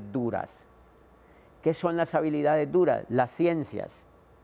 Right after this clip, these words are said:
el ser periodista, el ser abogado, el ser médico, el ser arquitecto o el ser ingeniero,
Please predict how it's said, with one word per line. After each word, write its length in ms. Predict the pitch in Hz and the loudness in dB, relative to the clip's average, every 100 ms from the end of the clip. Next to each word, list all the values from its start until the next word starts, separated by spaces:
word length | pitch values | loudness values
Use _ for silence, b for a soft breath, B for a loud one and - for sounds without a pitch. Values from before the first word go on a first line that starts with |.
| - - _ B B B B | -20 -20 _ B B B B
el 180 | 135 131 | -2 -2
ser 300 | - 156 - | 0 0 0
periodista, 800 | 151 156 165 180 - - - - | 0 2 4 2 0 -2 -4 0
el 160 | 123 120 | -2 0
ser 240 | 147 139 | 0 2
abogado, 600 | 139 139 156 160 135 104 | 2 2 2 2 0 -4
el 160 | 117 117 | -6 -6
ser 240 | - 131 | 0 0
médico, 600 | 135 160 156 131 - 101 | 0 0 0 0 -2 -2
el 120 | 110 110 | 0 0
ser 220 | 135 135 | 2 2
arquitecto 720 | 131 139 127 151 147 - 143 | 0 -6 -2 0 -2 0 0
o 60 | 131 | 0
el 120 | 110 | 0
ser 180 | 131 131 | -2 -2
ingeniero, 640 | 127 135 151 143 117 | -6 -4 0 0 0